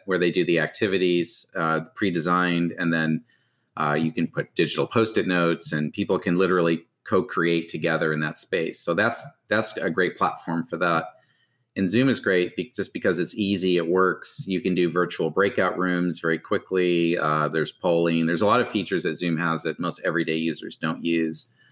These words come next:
So we've been, I think the combination of the two makes it feel pretty, uh, seamless. Uh, and we've had, been having really good success, uh,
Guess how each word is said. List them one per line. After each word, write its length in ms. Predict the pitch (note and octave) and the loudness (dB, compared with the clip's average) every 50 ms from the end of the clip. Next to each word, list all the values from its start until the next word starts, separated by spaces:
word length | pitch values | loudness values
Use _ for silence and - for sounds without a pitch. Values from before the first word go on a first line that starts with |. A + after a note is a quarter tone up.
| _ _ _ _ _ _ _ - | _ _ _ _ _ _ _ -2
So 120 | - F#2 | 0 2
we've 180 | F#2 A#2+ C3+ C3 | 4 4 4 4
been, 300 | C#3+ A#2+ G#2+ D#2 - - _ - G#2+ | 2 2 2 0 -4 -14 _ -4 -4
I 80 | A2 | 0
think 160 | A#2 D3+ D3 | 0 0 -2
the 60 | D3+ - | -2 -2
combination 640 | - C3 B2 A#2 A2 G2 F#2+ G2+ G#2 - A#2 F#2 | 2 2 4 4 4 2 2 2 0 0 0 0
of 60 | F2 | 0
the 80 | E2+ E2+ | 0 -2
two 320 | - - - G2 F2+ F2 | -2 -2 -2 0 0 0
makes 320 | F2 F2 F2 E2 - - F#2 | 0 -2 -4 -4 -4 -4 -6
it 120 | - - _ _ | -6 -6 _ _
feel 580 | - - G#2 G2 F#2+ F#2 E2+ E2+ E2 D#2 - _ _ _ _ - | -16 -8 -4 0 2 2 2 2 0 -2 -4 _ _ _ _ -4
pretty, 420 | G2+ F#2+ F2+ F2 E2+ E2 E2 E2 | -2 0 0 2 2 2 2 0
uh, 220 | - D#2+ D#2 D#2 D#2 | 0 0 0 0 0
seamless. 680 | - - F#2+ F2 F#2+ A2+ C#3 D3 - - - - - _ _ _ _ _ _ _ _ _ _ _ _ - | 0 0 2 2 2 2 0 0 -2 -6 -8 -8 -12 _ _ _ _ _ _ _ _ _ _ _ _ -4
Uh, 160 | E2+ E2 E2 E2 | -2 0 0 2
and 100 | F2+ F#2+ | 2 0
we've 100 | F#2+ - | 2 2
had, 240 | A2+ G#2 G2 - - | 4 2 2 2 2
been 120 | G2+ F#2 | 0 0
having 280 | G2+ G2+ F#2 F#2 F2 D#2+ E2+ | 2 0 2 0 0 0 0
really 220 | F#2 F#2+ F2+ F2+ | 0 2 2 2
good 180 | E2 F2+ D2+ - | 2 0 -2 -2
success, 720 | - - - - - F#2+ E2+ D#2+ - - - - - - - | -8 -10 -10 -4 0 0 0 0 -2 -4 -6 -6 -6 -6 -4
uh, 220 | F2 E2 E2 E2 | -4 -2 -2 -4